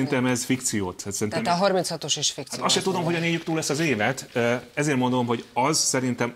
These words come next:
Speaker 1: nekem azzal van problémám az egy nyilatkozat kapcsán, hogy beszélgetünk egy harminchatos olimpiáról, és nem beszélgetünk arról, hogy holnap miből fizetjük ki a villanyszámlát. Ez így azért, hogy mondjam, ez így nem oké.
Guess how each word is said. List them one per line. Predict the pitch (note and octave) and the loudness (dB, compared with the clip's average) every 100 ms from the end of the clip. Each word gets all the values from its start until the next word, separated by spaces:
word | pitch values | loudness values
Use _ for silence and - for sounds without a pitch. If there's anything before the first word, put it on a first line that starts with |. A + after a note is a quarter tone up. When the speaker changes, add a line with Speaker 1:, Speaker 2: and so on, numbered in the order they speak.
| - | -2
Speaker 1:
nekem | C3 C3 C3 | -2 0 0
azzal | D3 D#3+ | 0 0
van | D3+ | 0
problémám | B2+ B2+ A#2 A2 G2+ G2 | 0 -2 0 0 -2 -4
az | G#2 G2+ | -6 -6
egy | |
nyilatkozat | G2+ G2+ - G2 F#2 | -4 -4 -6 -10 -10
kapcsán, | - - B2 C3 C#3+ - - | -12 -10 -8 -8 -8 -14 -12
hogy | - | -4
beszélgetünk | A2 D#3+ D3+ B2 A#2+ | -2 0 0 -2 -2
egy | G#2+ | -2
harminchatos | - B2+ C3 A2 A2 G#2+ F#2+ | 0 0 0 -2 -4 -4 -6
olimpiáról, | G#2 G2 G2 G#2+ G2+ A2+ C#3 C#3+ - | -4 -4 -4 -4 -4 -4 -4 -6 -10
és | - B2+ | -8 -2
nem | D3+ | 0
beszélgetünk | F#3+ - G#2 F#2+ F#2+ | 0 0 -2 -4 -6
arról, | G#2+ A2 | -4 -4
hogy | G#2+ | -2
holnap | - C3+ B2 C3 - | 0 2 2 -2 -4
miből | A2 G#2 A2+ | -4 0 -2
fizetjük | G#2+ G2 F2 A2 A2 | -2 -6 -6 -6 -4
ki | C#3 | -2
a | |
villanyszámlát. | C#3 E3 C3+ G#2 - E2+ E2+ E2+ - - | -2 -2 -2 -4 -4 -6 -8 -12 -18 -8
Ez | A2+ G#2 | -4 0
így | A2+ A2 | 0 -2
azért, | A#2 A2 A2 A2 - F3 D#3+ D#3+ - | -6 -2 -2 -4 -16 -18 -18 -16 -8
hogy | A#2 | -4
mondjam, | G2+ F2+ - | -2 -4 -6
ez | G#2 | -6
így | G2+ | -4
nem | F2+ | -6
oké. | F2+ - | -8 -12